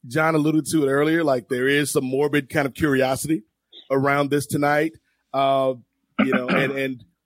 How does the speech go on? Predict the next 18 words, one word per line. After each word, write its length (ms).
to 120
me, 220
Vince 300
McMahon 380
has 160
always 400
been 220
this 200
weird 380
amalgamation 880
of 500
David 340
Ruffin 520
of 140
the 60
Temptations. 680
You 100
know, 260